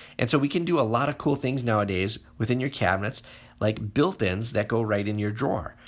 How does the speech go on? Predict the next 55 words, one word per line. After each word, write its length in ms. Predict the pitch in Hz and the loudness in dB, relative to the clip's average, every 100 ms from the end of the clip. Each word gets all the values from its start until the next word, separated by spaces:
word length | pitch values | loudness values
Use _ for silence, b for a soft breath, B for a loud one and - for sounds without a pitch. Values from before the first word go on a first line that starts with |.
| B B | B B
So 200 | 117 110 | 4 4
this 200 | 117 - | 2 0
could 140 | 113 | 0
be 60 | 107 | 0
something 320 | 120 110 101 | 0 0 0
like 160 | 95 | 0
a 80 | 98 | -2
baggie 640 | - 101 95 90 107 113 117 | -4 -2 -2 0 0 0 0
insert 480 | 131 123 147 160 | 0 0 0 -2
that 160 | - - | -4 -6
you 80 | 92 | -6
put 240 | - - | -6 -6
your 60 | - | -6
plastic 500 | - 87 80 87 - | -4 -4 -2 -6 -4
bags 360 | 90 87 113 | -2 -2 0
in. 240 | 120 165 - B B B | 0 0 -4 B B B
It 140 | 104 | -4
could 180 | - 101 | 0 0
be 240 | 101 101 - | 0 -2 0
a 60 | |
knife 400 | 92 90 87 - | -2 0 -2 -2
insert 420 | 117 139 170 202 - | -2 0 0 0 0
where 100 | 101 | 0
you, 180 | 98 | 0
you 180 | 101 117 | -4 -6
put 280 | - 104 - | -4 -4 -2
your 80 | 98 | -4
knives 480 | 92 87 90 107 131 | -2 -2 -2 0 0
in. 240 | 165 202 - B B B B | -2 -4 -12 B B B B
Or, 440 | 110 107 110 - | 4 6 4 2
uh, 220 | - 104 - | 2 2 2
it 120 | 113 | -2
could 160 | - 101 | -4 0
be 160 | 110 | 0
a 40 | 117 | 0
s-, 180 | - | 0
little 200 | 127 117 | 0 2
spice 480 | 135 - - 185 - | 2 2 2 2 0
rack 200 | - 87 | 0 -2
that 100 | 104 | -4
goes 200 | 101 98 | -2 -2
inside 340 | 101 - 92 92 | -2 -2 -2 -4
your 100 | 92 | -4
drawers. 380 | 87 78 73 - B B B | -2 -4 -6 -14 B B B
And 80 | 127 | 0
a 40 | |
lot 120 | - | 0
of 80 | 220 | 0
these 180 | 220 - | -2 -2
things 220 | 160 139 | 0 2
are 140 | 117 113 | 2 2
under 240 | 127 139 | 0 2
a 40 | |
hundred 300 | - - 143 | 2 0 0
dollars. 580 | 135 95 101 110 117 - | 2 4 4 0 -2 -6